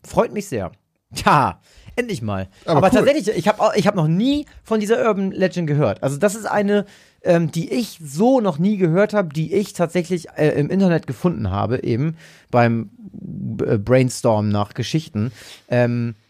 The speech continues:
Speaker 2: Das könnte tatsächlich eine sein, mal, die ich tatsächlich irgendwann mal bei meinen, äh, Recherchen im Internet mal gefunden habe oder auch einfach, als ich nach Geschichte
Speaker 1: <clears throat>
Speaker 2: mal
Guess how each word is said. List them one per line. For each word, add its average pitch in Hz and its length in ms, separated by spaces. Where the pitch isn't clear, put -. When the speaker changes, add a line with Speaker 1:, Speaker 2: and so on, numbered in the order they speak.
Speaker 2:
Das - 180
könnte 208 240
tatsächlich 175 400
eine 180 260
sein, 165 540
mal, 156 600
die 156 200
ich 165 140
tatsächlich 156 380
irgendwann 151 300
mal 143 320
bei 127 180
meinen, 135 340
äh, 131 300
Recherchen 127 720
im 131 100
Internet 131 400
mal 135 140
gefunden 185 460
habe 175 220
oder 147 200
auch 151 80
einfach, 156 220
als 143 120
ich 147 60
nach 139 140
Geschichte 143 340
Speaker 1:
<clears throat> 151 500
Speaker 2:
mal 143 240